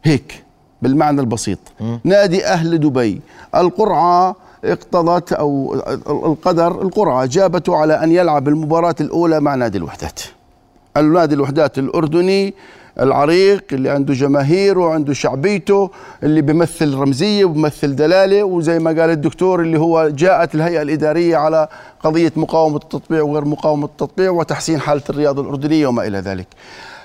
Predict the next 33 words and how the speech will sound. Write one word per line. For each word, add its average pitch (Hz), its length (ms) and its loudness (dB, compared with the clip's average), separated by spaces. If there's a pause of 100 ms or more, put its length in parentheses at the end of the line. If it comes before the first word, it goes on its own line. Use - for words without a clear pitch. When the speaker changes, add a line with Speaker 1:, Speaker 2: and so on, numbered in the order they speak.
Speaker 1:
هل 220 340 2 (760)
اليوم 160 360 2 (100)
إنه 131 340 0 (1040)
يعني 117 320 0
إذا 147 200 2
لعب 175 280 0
مع 120 240 -2
النادي 127 560 -2 (540)
أهلي 156 360 0
دبي 135 360 0
الذي 117 400 -2 (300)
لعب 143 380 0
مع 123 240 0 (260)
نادي 120 580 -2 (260)
طبرية 123 340 -2
الصهيوني 120 560 -4
أو 117 140 -4
ما 113 140 0
إلى 113 180 -2
ذلك، 113 480 -2
هل 143 140 -2
هو 151 120 -2
تطبيع 147 320 -4
ولا 139 160 -4
هو 135 60 -6
تطبيع؟ 190 420 -4 (480)
هذه 165 340 2
القضية 143 540 -2
حقيقة 135 400 -6
كانت 117 300 -4
مثار 117 260 -4
جدل 95 280 -4
بالأمس - 560 -12